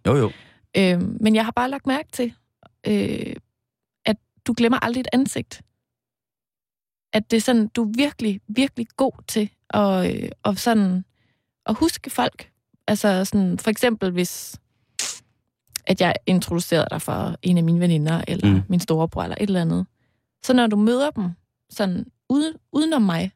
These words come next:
Speaker 2: så kan du altid huske dem og sige hej,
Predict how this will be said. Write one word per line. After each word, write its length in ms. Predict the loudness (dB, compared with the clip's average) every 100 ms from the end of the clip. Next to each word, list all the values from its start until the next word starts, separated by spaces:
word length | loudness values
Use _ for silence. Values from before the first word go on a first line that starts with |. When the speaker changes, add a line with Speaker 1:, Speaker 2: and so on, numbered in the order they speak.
| _ _ _ _ _ _
Speaker 2:
så 120 | -6
kan 100 | -2
du 40 | -2
altid 300 | -2 -2 -4
huske 220 | -4 -6
dem 180 | -6 -6
og 60 | -6
sige 160 | -4 -2
hej, 240 | -2 -4